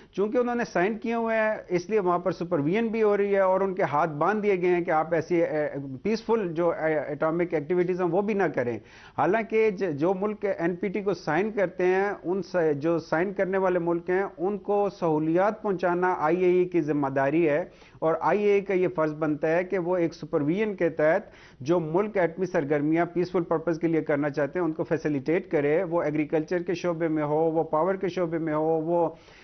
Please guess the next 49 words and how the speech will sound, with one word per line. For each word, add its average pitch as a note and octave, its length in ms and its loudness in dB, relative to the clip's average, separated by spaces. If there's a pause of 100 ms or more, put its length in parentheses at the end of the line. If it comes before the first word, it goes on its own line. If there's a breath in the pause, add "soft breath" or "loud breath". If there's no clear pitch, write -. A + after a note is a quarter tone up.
(120)
हेल्थ F#3 260 0
के G#3 140 0
शोबे F#3 320 0
में E3+ 140 0
हो, F3 160 2
उसको F#3+ 680 -2
स-, D#3 140 -8
फैसिलिटेट E3+ 760 0
करना D3 280 0
चाहिए। A2+ 360 -2 (340 loud breath)
लेकिन G#3+ 360 0
यहाँ G3 260 0
पर G#3 600 -2
एक F#3+ 220 -2
ना G3 180 0
सिर्फ F#3+ 220 -2
ये F#3+ 120 0
कि F#3 100 -6
उनको F#3+ 180 -2
activities F3+ 520 0
नहीं G#3 160 -2
करने G3+ 260 0
दी F#3 140 -2
जा F3+ 160 2
रही, F3+ 100 2
बल्कि F3 260 -2
हाथ D3 240 0
बांधने E3+ 380 0
की E3+ 100 -2
बात D3 300 -2
हो C#3+ 120 0
रही D#3+ 100 -2
है। G#3 60 0
और A3+ 140 2
इसमें A3+ 240 -4
मैं G3+ 300 0
समझता F#3+ 420 -2
हूँ A3+ 100 -6
कि A#3 60 0
मेन F#3 640 -2
issue G3+ 640 0
ईरान E3+ 360 2
की F3+ 180 -4
एटमी D#3 420 -2
सरगर्मियाँ C#3+ 520 -2
नहीं C#3 220 -2
है, E3 200 -6 (500 loud breath)
बल्कि G#3+ 320 0
जो G3+ 180 2